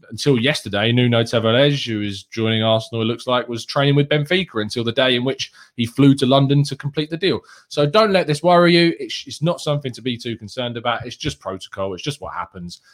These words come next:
Uh, I mean, Borussia Dortmund went off with Jadon Sancho to a training camp in twenty twenty, whilst they were still discussing a deal with Man United that did eventually break down. It didn't get agreed, but they were still discussing that deal whilst Jadon was, uh, away with a training camp with Borussia Dortmund.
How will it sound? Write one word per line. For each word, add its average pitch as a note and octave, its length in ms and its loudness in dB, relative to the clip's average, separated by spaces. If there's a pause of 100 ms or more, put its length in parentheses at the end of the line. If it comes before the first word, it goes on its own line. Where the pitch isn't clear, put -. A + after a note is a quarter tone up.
(240)
Uh, F#2 200 -8
I G2+ 60 -8
mean, G#2 320 -8
Borussia A2 340 -4
Dortmund G2+ 380 -2
went G#2 160 -2
off G2 160 -8
with G2 80 -8
Jadon G2+ 260 -4
Sancho G#2+ 320 -4
to G2+ 120 -8
a G2+ 40 -4
training G#2 320 -4
camp G#2 220 -8
in G2+ 80 -12
twenty F#2+ 320 -10
twenty, B2+ 400 -2
whilst G#2 300 -2
they G#2 100 0
were G2+ 80 -2
still G2+ 220 -6
discussing G2 440 -4
a F#2+ 60 -2
deal G2+ 140 0
with F#2+ 120 -4
Man G2+ 160 -4
United G#2+ 420 -4
that B2 120 -4
did E3+ 180 4
eventually A#2 440 -2
break G#2+ 280 -2
down. B2 240 0
It A2+ 60 -2
didn't A2 180 -8
get G2+ 160 -8
agreed, C3 400 2 (300)
but A2+ 100 -6
they B2+ 120 2
were B2 80 2
still F3+ 200 6
discussing C3+ 500 0
that G#2 180 -4
deal A2+ 240 0
whilst G#2 340 -4
Jadon G2+ 320 -6
was, F#2 140 -10
uh, F#2 160 -8
away F#2 340 -4
with F#2+ 100 -6
a F2+ 60 -8
training F#2+ 320 -10
camp F#2 240 -12
with E2 140 -20
Borussia F2 340 -12
Dortmund. G#2+ 380 -4